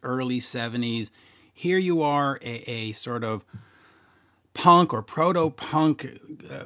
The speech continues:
girl doing, playing the bass guitar, uh, singing, being out front.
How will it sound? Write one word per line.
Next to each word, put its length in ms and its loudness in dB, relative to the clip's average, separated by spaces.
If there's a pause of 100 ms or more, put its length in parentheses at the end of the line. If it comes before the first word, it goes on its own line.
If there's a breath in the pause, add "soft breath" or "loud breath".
(100)
girl 600 4
doing, 840 0
playing 260 0
the 60 -2
bass 320 0
guitar, 560 -2 (120)
uh, 120 -6
singing, 460 2
being 180 0
out 200 0
front. 380 0